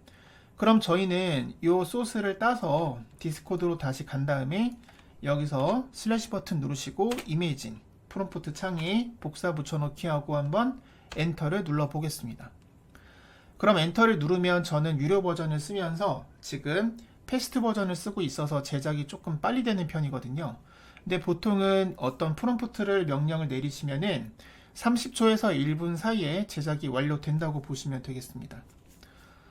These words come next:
자, 그래서 이미지를 한번 만들어지는 걸 보시면은 요렇게 프롬프트 명령이 좀 짧기 때문에 아마 아까 원래 원본과는 좀 다른 이미지가 나오기는 할 거예요.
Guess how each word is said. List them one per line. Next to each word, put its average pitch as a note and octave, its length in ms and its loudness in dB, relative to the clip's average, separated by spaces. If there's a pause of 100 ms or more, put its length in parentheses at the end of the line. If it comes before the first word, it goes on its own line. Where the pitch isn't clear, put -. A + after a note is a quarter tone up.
(760)
자, - 100 -20 (100)
그래서 F3 240 0
이미지를 F#3+ 560 2
한번 G3 340 4
만들어지는 D#3+ 560 2
걸 D#3 100 -2
보시면은 D#3 800 0 (1120)
요렇게 F#3+ 600 2
프롬프트 C4 460 0
명령이 E3 380 2
좀 D#3 160 -2
짧기 A#3+ 400 -2
때문에 G3+ 560 0 (140)
아마 D3 580 2
아까 C#3+ 300 0
원래 D3+ 320 2
원본과는 D3+ 720 0
좀 D#3+ 180 -6
다른 E3 320 0
이미지가 D#3 420 -2
나오기는 C3+ 480 -2
할 F#3 180 -6
거예요. B2 320 -8